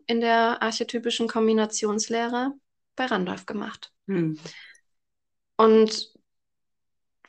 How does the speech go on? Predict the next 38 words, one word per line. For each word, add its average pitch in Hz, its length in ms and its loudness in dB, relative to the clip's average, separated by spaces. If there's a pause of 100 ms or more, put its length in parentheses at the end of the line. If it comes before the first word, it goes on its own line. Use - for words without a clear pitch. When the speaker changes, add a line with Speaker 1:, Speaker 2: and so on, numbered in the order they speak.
Speaker 1:
was 233 320 0
irgendwie 302 360 8
auch, 339 160 6
also 208 260 4
was 233 160 0
auch 294 100 4
eine 285 140 4
ganz 254 240 2
wichtige 330 420 4
Station 208 580 0
war, 220 180 4
war 233 120 4
das 240 200 0
Kennenlernen 247 640 2
mit 226 140 -2
meinem 220 280 2
heutigen 220 420 0
Mann. 208 360 0 (840)
Äh, 202 220 6
ich 233 120 2
bin 285 180 8
nicht 285 160 8
in 247 140 8
einer 226 140 8
Unternehmerfamilie 214 1000 4
oder 180 200 -2
so 190 140 -4
groß 190 320 -6
geworden. 185 540 -2 (480)
Und 196 420 0
ich 226 140 0
hätte 269 180 2
mir 247 220 6
auch 240 40 0
früher 262 280 2
nie 247 160 4
vorstellen 220 640 4
können, 226 420 4